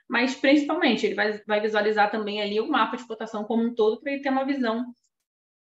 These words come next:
geral do processo, né, saber quem é que respondeu, né, qu-, como que respondeu, e aqui ele vai tomar a decisão dele, né, aprovar ou reprovar aquela, aquele pedido de compras.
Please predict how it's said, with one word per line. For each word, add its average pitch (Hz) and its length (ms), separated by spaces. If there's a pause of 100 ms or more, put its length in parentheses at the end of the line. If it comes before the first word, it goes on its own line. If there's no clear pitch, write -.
(200)
geral 226 440
do 233 100
processo, 196 500
né, 185 160
saber 185 300
quem 196 240
é 190 60
que 202 140
respondeu, 180 840
né, 170 440 (140)
qu-, 190 240
como 208 340
que 214 80
respondeu, 180 640 (460)
e 220 80
aqui 226 180
ele 220 200
vai 226 180
tomar 202 300
a 202 60
decisão 208 460
dele, 202 300
né, 185 200
aprovar 180 520
ou 185 60
reprovar 185 460
aquela, 180 240
aquele 175 300
pedido 175 280
de 220 100
compras. - 460